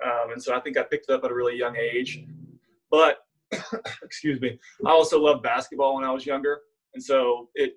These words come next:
like, I didn't really kinda pick the, the for sure route of what I wanted to do until a little later, like I said, my eighth grade sophomore year or freshman year. And so I think just kinda,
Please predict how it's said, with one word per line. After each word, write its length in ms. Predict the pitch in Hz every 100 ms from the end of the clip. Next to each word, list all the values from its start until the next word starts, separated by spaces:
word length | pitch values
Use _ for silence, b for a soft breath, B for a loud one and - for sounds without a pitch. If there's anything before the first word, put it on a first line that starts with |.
| -
like, 120 | 143
I 120 | 135
didn't 260 | 139 147 147
really 280 | 143 139 135
kinda 300 | 135 131 120 -
pick 220 | 156 -
the, 360 | 139 123 120 120 _ _ _ _
the 80 | 143
for 180 | 139 139
sure 300 | - 143 131
route 340 | 120 117 139 -
of 140 | 131
what 120 | 123 127
I 60 |
wanted 260 | 127 127 123
to 80 | 120
do 280 | 127 131
until 360 | 123 - 123 120
a 60 | 120
little 200 | 127 120
later, 280 | 123 131
like 160 | 131 123
I 60 | 127
said, 220 | - 123
my 100 | 117
eighth 200 | 123 120
grade 200 | 127 117
sophomore 420 | 123 123 123 123
year 220 | 123 120
or 80 | 117
freshman 380 | 131 123 131 123
year. 300 | 123 131 135 _ _ -
And 80 | 131
so 140 | 143
I 80 | 143
think 160 | 151 -
just 220 | 143 120
kinda, 360 | - 139 131 117